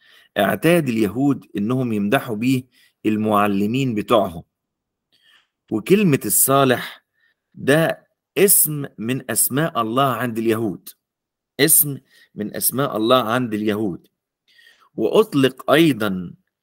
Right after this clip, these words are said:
كلمة الصالح على الناموس نفسه، على الناموس إيه؟ نفسه. واعتاد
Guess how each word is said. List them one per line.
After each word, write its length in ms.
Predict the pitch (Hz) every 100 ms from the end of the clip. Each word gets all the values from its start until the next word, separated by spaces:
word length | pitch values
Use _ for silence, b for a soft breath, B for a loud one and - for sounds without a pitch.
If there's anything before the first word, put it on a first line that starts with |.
| _
كلمة 260 | 147 156 120
الصالح 600 | 98 - 139 151 - - -
على 400 | 98 127 156 156
الناموس 560 | 123 110 117 151 -
نفسه، 500 | 143 147 - - 87 _ _ _ _ _ _ _
على 180 | 101 104
الناموس 480 | 95 98 117 131 -
إيه؟ 240 | - 123 123 _ _ _
نفسه. 360 | 120 120 - - _ _ _ _ _ _ B B B B
واعتاد 840 | 117 117 120 - 190 190 143 101